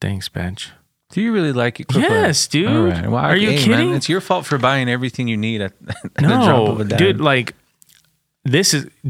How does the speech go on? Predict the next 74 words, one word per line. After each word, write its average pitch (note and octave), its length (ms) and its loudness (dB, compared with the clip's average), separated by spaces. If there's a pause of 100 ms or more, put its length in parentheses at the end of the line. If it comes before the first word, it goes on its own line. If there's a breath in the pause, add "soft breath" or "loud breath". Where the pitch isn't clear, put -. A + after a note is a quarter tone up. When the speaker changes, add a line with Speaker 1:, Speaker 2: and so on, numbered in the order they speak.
(260)
Speaker 1:
are C3 80 4
you B2 140 2
okay A#2+ 220 0
with C3 200 -2
it A2+ 180 -4
being A2+ 160 -2
here A2 280 -2
in D#3 80 -2
the B2+ 80 -2
studio? D3+ 480 -4
Speaker 2:
Yeah, A3 260 -2
hey, C#3 120 -2
it's - 160 -10
your, A#2 100 -2
Speaker 1:
I A#2 80 0
wanna C3+ 220 0
Speaker 2:
it's C3+ 80 -2
Speaker 1:
see D3 120 0
it D3+ 80 2
Speaker 2:
your, E3 80 2
Speaker 1:
all D#3+ 80 -2
the D#3+ 100 -2
time. G3 320 -4
Speaker 2:
it's G2 120 -4
your A2 180 -4
present, D3+ 440 -4
man. D3+ 240 -6
You D#3+ 80 -4
do D#3+ 100 0
Speaker 1:
Dude, D3 80 0
Speaker 2:
what - 0 -
Speaker 1:
this D3 100 0
Speaker 2:
you D3+ 80 0
Speaker 1:
is C#3 60 -2
Speaker 2:
want B2 100 0
with C#3+ 80 2
Speaker 1:
amazing, F#3 200 0
Speaker 2:
it. C3+ 40 2
Speaker 1:
and C3+ 80 4
it's C#3 120 -2
perfect, - 520 -4
like, G#2 180 -4
for G#2 340 -2
the G#2 80 -6
studio. - 300 -4
Like, C3 160 0
I'm E3+ 180 2
all C3 160 2
about, G2 300 -2 (600 loud breath)
so, D3 140 0
like, C3 260 0
my D#3+ 260 2
wife, B2 400 0 (640)
she, A#2+ 540 0 (100)
I, - 60 -2
I - 120 -10
don't D#3 120 0
know B2+ 120 0
if G#2+ 60 -2
she A2 80 -2
gets F#2+ 180 -4
upset, F2+ 520 0
but, F2+ 320 -4
you A#2+ 120 -4
know, F#2 140 -6
I A#2 80 2
buy A2+ 180 2
a G2 80 2
lot F#2 380 0
of F2+ 60 -8
stuff - 240 -10
for - 100 -18
the - 80 -10
studio. - 500 -10